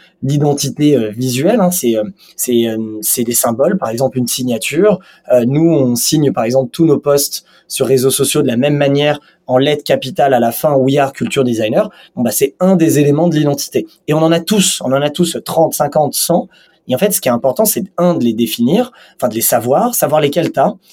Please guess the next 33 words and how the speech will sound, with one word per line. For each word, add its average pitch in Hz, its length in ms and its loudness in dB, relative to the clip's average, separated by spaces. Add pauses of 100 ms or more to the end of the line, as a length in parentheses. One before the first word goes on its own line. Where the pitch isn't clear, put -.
lesquels 156 300 2
il 170 80 2
te 180 80 -2
manque 180 200 2
ou 143 40 2
lesquels 139 240 0
tu 117 140 -8
peux 135 100 -2
créer, 156 380 0 (260)
les 131 160 0
enregistrer, 165 560 2
les 131 140 0
noter, 151 500 0 (380)
euh, 127 440 4 (120)
et 185 120 6
les 180 120 2
communiquer. 160 600 2
Et 117 80 -4
c'est 131 140 -4
ça 214 220 0
qui 143 140 -8
va 131 120 2
donner 143 300 2
ton 139 160 0
identité, 131 600 0
euh, 123 100 2 (420)
interne 175 380 2
comme 156 140 0
externe. 156 400 0
Par 127 120 0
exemple, 160 320 0
en 127 160 0
interne 160 460 0